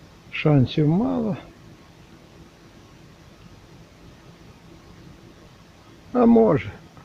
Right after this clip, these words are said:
Ну. Все. З'їла,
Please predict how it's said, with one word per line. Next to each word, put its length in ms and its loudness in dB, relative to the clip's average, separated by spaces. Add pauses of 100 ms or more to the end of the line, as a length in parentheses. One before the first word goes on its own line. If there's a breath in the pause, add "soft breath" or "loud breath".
Ну. 240 6 (3000)
Все. 260 4 (1160)
З'їла, 540 2